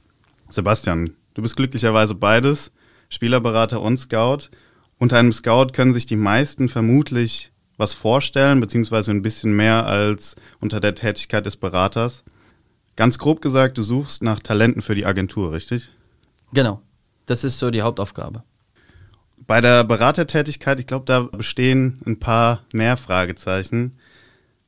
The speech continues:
Speaker 1: Der Job geht über das eigentliche Beraten doch weit hinaus, oder?
Speaker 2: Ja, definitiv, definitiv. Du siehst, ich schmunzel. Als Berater hat man wirklich alle Aufgaben zu erledigen. Es ist nicht so, dass jeder Tag dem anderen ähnelt. Es ist, jeder Tag ist anders,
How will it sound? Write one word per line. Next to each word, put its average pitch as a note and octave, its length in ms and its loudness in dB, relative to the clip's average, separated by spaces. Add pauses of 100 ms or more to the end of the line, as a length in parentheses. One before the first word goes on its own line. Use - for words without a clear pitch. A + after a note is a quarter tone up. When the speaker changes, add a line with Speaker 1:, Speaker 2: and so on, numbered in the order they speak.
(100)
Speaker 1:
Der A#2+ 80 0
Job C#3+ 260 0
geht C3+ 160 0
über A#2+ 160 0
das A2 140 -2
eigentliche A2+ 420 0
Beraten G#2 460 0
doch G2 140 -10
weit G2+ 180 -2
hinaus, F#2 400 -6
oder? A#2 260 -6 (840)
Speaker 2:
Ja, B2+ 160 0
definitiv, B2 640 2 (140)
definitiv. A2 520 -8
Du A#2 100 -8
siehst, B2+ 240 -6
ich A2+ 100 -8
schmunzel. C3+ 540 -4 (400)
Als A2+ 200 -6
Berater B2+ 520 2
hat B2 160 -4
man A2+ 240 0
wirklich A2+ 340 -8
alle B2 240 -2
Aufgaben G#2+ 520 -6
zu - 120 -6
erledigen. G2 540 -6 (380)
Es A#2+ 140 -6
ist D3+ 140 -4
nicht C3+ 140 4
so, B2+ 100 0
dass A#2 200 0
jeder C#3 200 2
Tag A#2+ 280 -2 (260)
dem A#2 120 4
anderen A#2 260 2
ähnelt. A2 440 -2 (120)
Es G#2 200 -12
ist, - 200 -12
jeder C3+ 200 4
Tag C3+ 200 0
ist A2+ 120 -6
anders, D3+ 560 2